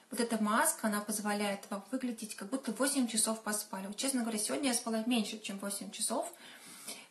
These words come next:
И вчера моя кожа подвергалась очень сильному воздействию,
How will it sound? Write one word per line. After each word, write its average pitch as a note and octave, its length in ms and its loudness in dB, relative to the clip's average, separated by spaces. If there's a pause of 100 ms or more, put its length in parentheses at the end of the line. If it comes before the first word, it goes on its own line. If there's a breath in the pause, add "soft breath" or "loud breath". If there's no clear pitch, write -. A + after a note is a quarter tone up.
И A3 160 4
вчера B3 340 6
моя A3 160 8
кожа A3 220 0
подвергалась G#3 880 2 (320)
очень A3+ 460 4
сильному G3+ 560 4
воздействию, G3 720 0